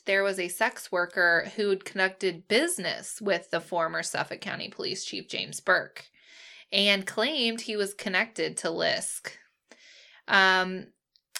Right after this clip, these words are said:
in sixteen, Burke was sentenced to forty-six months in federal prison, along with three years of supervised release, A K A probation, for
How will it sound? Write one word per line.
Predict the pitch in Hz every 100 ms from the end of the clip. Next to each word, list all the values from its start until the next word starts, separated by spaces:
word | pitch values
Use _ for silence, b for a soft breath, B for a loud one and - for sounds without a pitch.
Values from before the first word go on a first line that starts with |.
| - _ _ _ _ -
in | 202 196
sixteen, | - 285 - 285 262 240
Burke | 226 202 214
was | - 202 196 185
sentenced | - 196 185 -
to | 180
forty-six | 180 190 185 196 190 190 -
months | 180 175 180
in | 175
federal | - 170 170 175
prison, | 175 - 170 170 208 226 240 262 b b -
along | 196 185 180
with | 180 175
three | - 185 190
years | 180 175 175
of | 175
supervised | - 190 185 170 175 175 170 170
release, | 160 160 180 190 - - _
A | - 160
K | 156 147 151
A |
probation, | 151 151 151 151 156 180 180 185 B B B B B
for | -